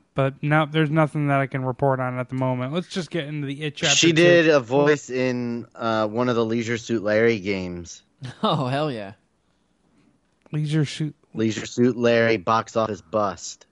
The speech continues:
Speaker 2: I
Speaker 1: Huh.
Speaker 2: believe I played that one.
Speaker 1: All right. Um, so,
Speaker 3: Wow,
Speaker 1: I
Speaker 3: in
Speaker 1: mean
Speaker 3: two thousand nine?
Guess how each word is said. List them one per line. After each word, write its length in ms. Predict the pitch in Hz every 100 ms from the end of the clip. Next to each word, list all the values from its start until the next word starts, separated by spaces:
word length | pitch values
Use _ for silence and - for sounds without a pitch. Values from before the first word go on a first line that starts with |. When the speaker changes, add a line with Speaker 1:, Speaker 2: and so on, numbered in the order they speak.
| -
Speaker 2:
I 20 |
Speaker 1:
Huh. 1160 | - _ _ _ _ _ _ _ _ _ _ -
Speaker 2:
believe 240 | - 120
I 80 | 104
played 340 | 98 104 98 80
that 240 | 90 -
one. 320 | 80 69 78 _ _ _ _ _ _
Speaker 1:
All 80 | 233
right. 260 | 156 143 170 _ _ _ _ _ _ _ -
Um, 580 | 156 156 160 156 156 139 _ _ _ _ _ _ _
so, 340 | - 214 190 151 _ _
Speaker 3:
Wow, 120 | 147
Speaker 1:
I 100 | 170
Speaker 3:
in 60 | 202
Speaker 1:
mean 120 | 208
Speaker 3:
two 140 | 160 180
thousand 380 | 196 165 139 120
nine? 460 | 120 156 196 214